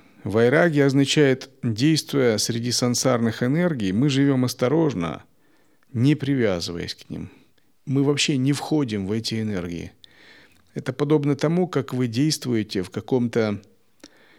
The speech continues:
химическом комплекте, м, в бактериологически заражённой зоне или в радиационной зоне.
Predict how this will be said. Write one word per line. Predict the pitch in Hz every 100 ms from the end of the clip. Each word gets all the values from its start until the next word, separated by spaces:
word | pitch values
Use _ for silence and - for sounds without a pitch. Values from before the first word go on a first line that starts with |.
| _ _
химическом | - - 151 143 143 - 135
комплекте, | 127 135 131 156 165 - 95 78 - _ _ _ _ _ _ _ _ _ -
м, | 101 98 98 90 87
в | 98
бактериологически | 113 - 139 139 131 131 139 -
заражённой | 120 117 117 117 117 113
зоне | 101 92 87 80 -
или | - 117
в | 120
радиационной | 117 117 117 139 120 101 90
зоне. | 95 85 78